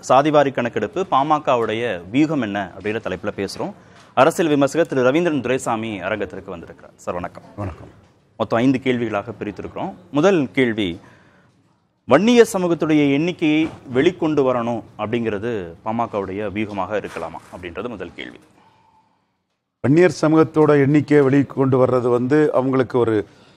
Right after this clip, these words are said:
Speaker 2: அ, அ, வன்னியர் சங்கத்தின் நிறுவனராக இருக்கக்கூடிய டாக்டர் ராமதாஸுக்கு வந்து ஒரு பலன் அளிக்கக்கூடிய ஒரு விஷயம்தான்.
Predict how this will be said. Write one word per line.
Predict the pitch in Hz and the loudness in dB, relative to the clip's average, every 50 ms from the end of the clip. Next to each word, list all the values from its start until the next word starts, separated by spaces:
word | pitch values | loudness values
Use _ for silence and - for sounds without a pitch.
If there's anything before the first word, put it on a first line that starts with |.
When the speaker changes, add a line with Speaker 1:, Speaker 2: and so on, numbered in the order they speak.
| _ _ _ - | _ _ _ -4
Speaker 2:
அ, | 117 117 110 - - _ _ _ _ _ - | -4 -4 -4 -6 -18 _ _ _ _ _ -2
அ, | 92 117 120 120 | 0 2 2 4
வன்னியர் | 123 131 135 147 147 120 | 4 4 4 4 4 4
சங்கத்தின் | - 131 123 123 131 - - 131 117 | 2 -2 0 0 0 0 0 -2 0
நிறுவனராக | 123 123 127 135 131 135 127 123 123 113 | 2 2 2 4 4 4 4 4 4 2
இருக்கக்கூடிய | 101 - 110 107 113 110 104 98 | 2 -2 -4 -2 0 0 2 2
டாக்டர் | 113 113 - - 110 107 110 | 2 0 2 0 -2 -2 0
ராமதாஸுக்கு | 107 104 107 104 92 - - - 110 104 | 0 0 0 0 0 -4 -14 -12 -10 -8
வந்து | 98 107 117 135 131 120 - - - - _ _ _ _ _ - | -8 -6 -4 -4 -6 -6 -8 -12 -20 -20 _ _ _ _ _ -4
ஒரு | 120 123 120 107 | -2 -2 -2 2
பலன் | 90 139 156 165 165 | 2 4 4 4 2
அளிக்கக்கூடிய | 160 147 135 - 139 117 131 123 | 2 -2 -2 -4 -2 0 2 2
ஒரு | 120 110 | 2 0
விஷயம்தான். | 113 107 - - 131 113 107 95 92 - | -2 -4 -2 -2 -4 -2 -2 -4 -6 -8